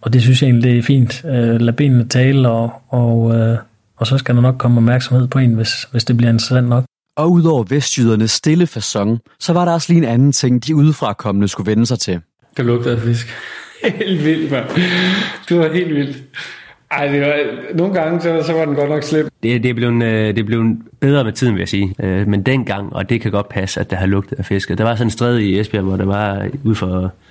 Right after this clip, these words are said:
Speaker 4: hvor, hvor de, ja, skal man sige, de rådne fisk, de lå, øh, der, der, der lugtede sådan lidt op, øh,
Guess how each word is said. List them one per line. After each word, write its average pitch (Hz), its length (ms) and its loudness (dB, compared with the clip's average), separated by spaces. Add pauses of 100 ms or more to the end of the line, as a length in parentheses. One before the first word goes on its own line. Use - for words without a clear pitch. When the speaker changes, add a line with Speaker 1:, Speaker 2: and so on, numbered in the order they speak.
(1160)
Speaker 4:
hvor, 101 220 -2
hvor 98 140 -2
de, 95 280 -4 (120)
ja, 92 160 -2
skal - 120 -6
man 98 40 0
sige, 101 140 -2
de 101 80 0
rådne 107 320 2
fisk, 113 360 -4
de 107 80 0
lå, 104 280 0
øh, 92 200 -2
der, 107 120 0 (160)
der, 104 280 0
der 117 140 -2
lugtede 110 320 -2
sådan 95 220 0
lidt 98 140 0
op, 98 240 -4
øh, 90 360 -4